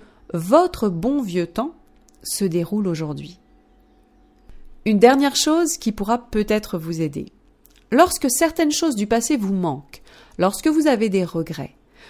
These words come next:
quand cela vous rend triste, que certaines choses n'existent plus, qu'elles soient terminées, et plus particulièrement quand vous ne souhaitiez pas que cela s'arrête, comme une relation avec un proche, une amitié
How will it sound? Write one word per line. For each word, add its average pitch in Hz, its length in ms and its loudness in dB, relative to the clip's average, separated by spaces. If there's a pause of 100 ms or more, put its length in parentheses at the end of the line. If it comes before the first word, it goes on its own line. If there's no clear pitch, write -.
(140)
quand 208 140 2
cela 294 240 4
vous 240 140 0
rend 175 220 0
triste, - 600 -10 (220)
que 165 80 -4
certaines 180 380 -2
choses 208 260 0
n'existent 180 600 -2
plus, 147 360 -10 (420)
qu'elles 170 160 -2
soient 190 200 -2
terminées, 185 720 -2 (640)
et 185 80 2
plus 233 140 0
particulièrement 226 840 2 (340)
quand 226 140 2
vous 254 160 2
ne 233 140 0
souhaitiez 233 460 -2
pas 349 340 0 (160)
que 185 100 -6
cela 170 300 -6
s'arrête, 151 540 -10 (600)
comme 180 520 4
une 190 160 2
relation 175 520 2
avec 170 240 0
un 233 120 0
proche, - 580 -4 (260)
une 185 160 2
amitié 185 640 0